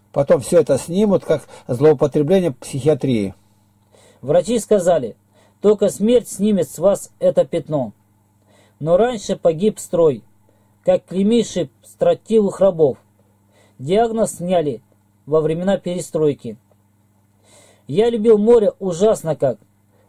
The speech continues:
Speaker 2: Мы жили в море. Мне это всё было очень дорого. Но однажды вечером уверовал, вернулся на корабль, стал молиться, и утром вся флотилия знала:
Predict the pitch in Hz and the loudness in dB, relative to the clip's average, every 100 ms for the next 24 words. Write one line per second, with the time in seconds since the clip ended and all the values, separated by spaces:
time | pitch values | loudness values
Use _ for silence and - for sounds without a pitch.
0 | - 175 240 190 202 160 139 180 175 131 | -6 0 2 2 0 -2 -2 0 2 0
1 | 101 _ _ _ _ _ 139 165 226 220 | -6 _ _ _ _ _ -10 -2 0 0
2 | 208 165 208 190 208 190 - 214 190 190 | -2 -2 -2 2 4 4 4 0 0 -4
3 | 170 180 143 120 110 _ _ _ _ _ | 0 2 2 -4 -12 _ _ _ _ _
4 | _ - 156 180 202 202 185 190 233 - | _ -4 -2 0 0 -2 -2 0 0 0
5 | 151 127 - 175 170 226 214 170 123 - | -4 -4 -8 -6 0 2 2 2 0 -6
6 | _ _ 139 175 208 226 202 185 185 185 | _ _ -4 -2 2 0 0 -2 -2 2
7 | 208 233 170 127 117 _ - 196 196 180 | 2 2 -2 -6 -10 _ -4 0 0 2
8 | 190 233 - 143 110 - 185 214 220 190 | 0 0 -2 -6 -8 -10 0 2 2 0
9 | 156 - 214 - 180 151 220 190 151 170 | -2 -2 -2 0 -2 0 2 2 2 0
10 | 131 | -2